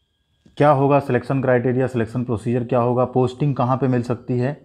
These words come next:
ये सारी चीज़ें आप इसी वीडियो में देखेंगे। तो वीडियो को हम लोग पूरा देखते हैं, नोटिफिकेशन देख लेते हैं किस ट्रेड की कितनी वैकेंसी है। इसमें बहुत ही अच्छी खासी पोस्ट आई हुई है आपके लिए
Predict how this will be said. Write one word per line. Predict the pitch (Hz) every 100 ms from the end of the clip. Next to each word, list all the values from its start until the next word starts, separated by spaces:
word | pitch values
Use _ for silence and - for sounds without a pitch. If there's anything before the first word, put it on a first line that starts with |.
| _ _ _ -
ये | 123 170
सारी | - 147 170
चीज़ें | 175 147 151
आप | 143
इसी | 135 160
वीडियो | 143 131 135
में | 135
देखेंगे। | 123 123 120 127 160 - - -
तो | 147
वीडियो | 143 143 175
को | 165
हम | 156
लोग | 151
पूरा | 139 143
देखते | 143 143 143
हैं, | 151
नोटिफिकेशन | 139 127 123 123 127 160
देख | 147 135
लेते | 131 139
हैं | 131
किस | 131 -
ट्रेड | 131 123
की | 123
कितनी | 120 131
वैकेंसी | 131 113 113 110 147
है। | 139 147 - - _ -
इसमें | 135 175 151
बहुत | 123 143
ही | 143
अच्छी | 123 -
खासी | 143 123 - 127
पोस्ट | 117 127 -
आई | 107
हुई | 107 117
है | 120
आपके | 117 120
लिए | 117 131